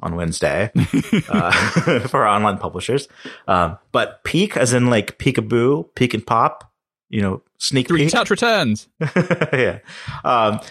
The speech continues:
Speaker 1: peak performance. And so obviously it's a play on P E A key as in, like, the highest performance.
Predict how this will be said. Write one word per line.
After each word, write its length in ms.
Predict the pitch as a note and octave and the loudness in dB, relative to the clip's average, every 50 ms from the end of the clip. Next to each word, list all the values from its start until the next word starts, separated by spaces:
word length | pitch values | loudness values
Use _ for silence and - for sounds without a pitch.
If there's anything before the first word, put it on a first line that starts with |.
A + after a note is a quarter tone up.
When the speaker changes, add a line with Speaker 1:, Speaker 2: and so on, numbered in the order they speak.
| - _ _ - | -20 _ _ -2
Speaker 1:
peak 180 | - D3+ C3 | 0 0 2
performance. 640 | - C#3 - - G2+ F2+ E2+ E2 D#2 D#2 D#2+ - - - - | 0 0 0 2 2 2 2 2 0 -2 -4 -8 -8 -4 0
And 280 | F#2+ F#2+ F#2+ F#2+ F2 | 0 2 2 0 0
so 140 | - A2+ G#2 | 0 2 2
obviously 360 | G#2+ A#2 A2+ A2+ A2 - A2+ | 2 2 2 0 0 0 0
it's 80 | G2+ - | -2 -2
a 40 | G#2 | -2
play 220 | - - A#2 G#2+ G2 | -2 0 2 2 4
on 340 | F#2+ F#2+ F#2+ F#2+ F#2 F#2 | 4 4 2 2 0 -4
P 380 | F2+ - - A#2 G2+ G2 F#2 F#2+ | -6 -6 -6 -4 -4 -2 -2 0
E 20 | G2+ | 0
A 100 | B2+ C#3 | 0 0
key 260 | C#3 - - C3+ B2+ | 0 -2 0 0 2
as 140 | A2+ F#2+ G2+ | 2 2 0
in, 100 | F#2+ F#2+ | 0 0
like, 220 | F#2 F2+ F2 - | 0 -2 -2 -4
the 60 | - - | -6 -6
highest 400 | - - F#2+ G#2+ G2+ G#2+ G#2+ - | -2 0 2 2 2 2 0 -2
performance. 580 | A#2 A#2 - A#2 A2+ A2 A2 A2 A2 G#2+ - | -6 -4 -2 -2 0 0 -2 -4 -4 -6 -10